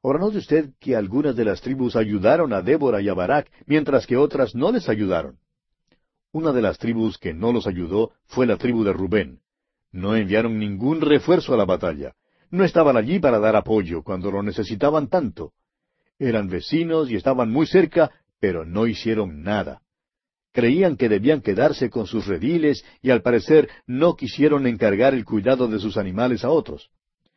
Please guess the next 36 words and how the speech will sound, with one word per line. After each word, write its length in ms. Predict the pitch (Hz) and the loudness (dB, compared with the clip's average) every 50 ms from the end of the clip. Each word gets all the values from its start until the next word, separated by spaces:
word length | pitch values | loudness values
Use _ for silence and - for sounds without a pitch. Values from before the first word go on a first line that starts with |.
| _ _ - | _ _ -4
Se 180 | - 170 160 | 0 0 2
portaron 520 | - 147 143 113 - 175 180 180 170 147 - _ _ | 4 2 2 2 2 2 2 2 0 -4 -6 _ _
como 220 | - 156 156 151 135 | -2 0 0 0 0
si 140 | - 143 147 | -2 -2 -2
no 120 | 165 190 | 0 0
hubiera 360 | 190 165 147 170 180 175 165 | 0 0 2 2 2 2 2
ninguna 360 | 170 185 185 208 262 254 220 | 0 -2 -2 0 2 2 4
batalla. 520 | 147 117 101 - 104 92 82 69 69 67 - _ _ _ _ _ _ _ _ _ _ _ _ - | 4 4 2 2 0 -2 -4 -4 -8 -16 -16 _ _ _ _ _ _ _ _ _ _ _ _ -4
Hicieron 500 | 151 151 131 - - 190 202 196 180 151 | -2 -2 0 2 2 2 4 2 0 -2
como 280 | 117 131 131 127 143 156 | -2 -2 0 2 2 0
hacen 240 | 147 - 135 120 | 0 0 0 0
hoy 160 | 131 147 139 120 | 0 0 0 0
en 80 | 101 | 0
día 180 | 107 131 143 123 | 0 0 0 0
algunos 320 | 104 104 123 123 107 - | 0 0 -2 -4 -4 -2
jóvenes, 420 | - 120 107 92 87 78 76 - _ _ _ _ | 0 0 0 0 0 -6 -10 -16 _ _ _ _
quemaron 500 | - 123 113 110 135 143 160 160 156 139 | 0 0 2 2 2 2 4 2 2 0
sus 220 | - - 123 101 - | -2 -4 -6 -4 -2
tarjetas 540 | 113 104 92 - 143 156 143 - 139 120 | -4 -4 -2 0 0 0 2 2 0 0
de 80 | 107 107 | 0 0
reclutamiento 840 | 98 95 - 107 107 - 98 92 120 160 180 170 127 - 151 - - - - - | 0 -2 -4 -4 -4 -4 -4 -4 -2 -2 -4 -2 0 0 0 0 -2 -6 -10 -6
y 160 | 120 107 95 | -4 -4 -2
no 260 | 95 110 117 123 113 | 0 0 2 2 2
salieron 560 | - - 104 95 92 98 113 120 113 107 104 | 0 0 -2 0 2 2 2 2 2 2 0
a 60 | 98 | 0
la 120 | 95 92 87 | 0 0 -2
batalla. 520 | 87 82 78 - 85 78 69 71 69 - _ _ _ _ _ _ - | -2 -4 -6 -6 -8 -8 -8 -12 -18 -18 _ _ _ _ _ _ -6
Y 100 | 147 123 | -4 -2
se 100 | 147 156 | 0 0
nos 140 | 151 139 | 0 0
dice 240 | 139 165 180 170 - | 0 0 -2 -2 -2
en 80 | 143 131 | -2 0
el 80 | 117 | 0
versículo 500 | 104 107 95 - - 175 160 139 113 98 | 0 -2 -2 -4 -6 -6 -4 -2 -4 -4
quince 340 | - - 175 151 113 - 123 | -4 -4 -6 -4 -4 -4 -4
que 220 | - 123 117 98 | -2 -2 -2 -2